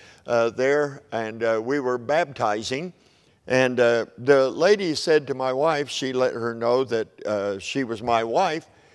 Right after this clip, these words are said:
and she told my wife, "You know, I've never been to a church where they said amen." And every time your husband would say something l-, that was re-, registering or resonating in my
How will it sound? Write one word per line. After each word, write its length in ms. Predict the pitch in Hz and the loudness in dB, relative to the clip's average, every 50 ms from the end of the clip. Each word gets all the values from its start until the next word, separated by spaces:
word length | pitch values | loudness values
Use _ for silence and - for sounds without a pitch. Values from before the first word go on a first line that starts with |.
| _ _ _ _ _ - | _ _ _ _ _ -8
and 240 | 120 120 120 117 110 | -8 -8 -6 -6 -8
she 220 | - - 190 202 | -6 -6 -6 -4
told 260 | 190 - 208 185 180 | -4 -4 -4 -4 -2
my 160 | 175 160 147 143 | -2 -2 -4 -2
wife, 420 | 143 147 147 131 113 107 - - _ _ _ - | -2 -2 -2 -2 -2 -6 -10 -18 _ _ _ -12
"You 60 | 147 | -10
know, 100 | 180 180 | -6 -6
I've 140 | 170 139 113 | -6 -6 -8
never 260 | 123 139 139 139 127 | -8 -8 -6 -6 -6
been 240 | 120 131 147 160 143 | -4 -6 -8 -6 -8
to 100 | 117 113 | -8 -8
a 60 | 110 | -8
church 400 | 101 - - 110 107 98 - - | -8 -8 -8 -8 -8 -8 -8 -8
where 100 | 110 107 | -8 -6
they 140 | 95 101 101 | -6 -8 -8
said 300 | 104 - - 123 113 107 | -8 -6 -6 -4 -4 -4
amen." 500 | 110 110 107 110 120 127 123 107 104 92 - _ _ _ _ _ _ _ _ _ _ _ _ _ _ _ _ _ | -6 -8 -8 -10 -12 -14 -14 -16 -18 -20 -20 _ _ _ _ _ _ _ _ _ _ _ _ _ _ _ _ _
And 80 | - 127 | -8 -8
every 160 | 165 185 165 | -6 -6 -4
time 260 | - 196 185 175 165 | -4 -4 -4 -2 -2
your 140 | 151 147 143 | -2 -2 -2
husband 500 | 135 156 180 196 160 - 131 127 131 120 | -2 -2 -2 -4 -4 -6 -8 -10 -8 -8
would 160 | 117 120 110 | -8 -10 -6
say 200 | - - 202 208 | -4 -2 -2 -2
something 680 | 202 - 147 135 123 - - 120 117 113 110 104 - - | -2 -4 -6 -8 -8 -8 -8 -8 -8 -10 -12 -16 -16 -14
l-, 160 | 87 101 - - | -14 -14 -14 -12
that 300 | - 101 117 113 104 - - | -6 -4 -4 -2 -4 -4 -8
was 500 | 104 107 - - 117 120 117 113 98 104 | -14 -18 -14 -8 -6 -6 -6 -6 -8 -10
re-, 320 | 107 113 127 139 160 170 - - | -8 -6 -6 -4 -6 -6 -8 -8
registering 800 | 107 113 139 170 190 156 131 135 120 - - - 120 131 139 139 | -4 -2 -2 -2 -2 -4 -6 -10 -10 -8 -6 -6 -4 -4 -4 -2
or 200 | 127 117 117 117 | -2 -2 -4 -2
resonating 680 | 117 131 151 170 147 160 123 120 120 127 131 143 135 | -2 -2 -2 -2 -2 -4 -2 -2 -2 -2 -4 -6 -6
in 120 | 123 120 113 | -8 -8 -8
my 260 | 110 107 110 107 98 | -8 -6 -8 -8 -10